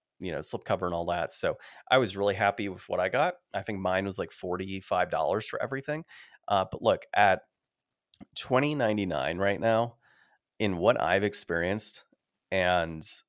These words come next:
what I hope to continue experiencing and what you've played so far, I think that this is, and given the current reviews, a nine out of ten for this game, right? It is a little more game break-, not game breaking, but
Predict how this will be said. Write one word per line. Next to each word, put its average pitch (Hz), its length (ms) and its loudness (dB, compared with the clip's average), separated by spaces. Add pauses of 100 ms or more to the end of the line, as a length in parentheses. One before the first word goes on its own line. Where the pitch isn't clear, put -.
(300)
what 87 260 -2
I 85 100 0
hope - 260 -4
to - 80 -6
continue 101 300 -2
experiencing 92 560 -2
and 85 100 -4
what 80 140 -4
you've 117 240 -6
played 85 260 0
so 71 200 -4
far, 76 380 -2 (1200)
I 147 180 2
think 78 280 -4
that - 180 -8
this 104 200 -4
is, 76 140 -6
and 92 280 -4
given 185 200 -4
the 95 60 0
current - 340 -2
reviews, 73 460 -8
a 78 40 -8
nine 85 280 -2
out 90 60 0
of 85 80 0
ten 90 380 -2 (300)
for 98 120 -4
this 92 160 -2
game, 98 300 -4 (180)
right? 85 320 0
It 87 120 -4
is 92 160 -2
a 95 40 -6
little 92 240 -2
more 87 440 -2 (380)
game 92 220 -2
break-, 90 380 -2
not 92 180 -4
game 78 160 -12
breaking, 69 320 -10
but - 140 -6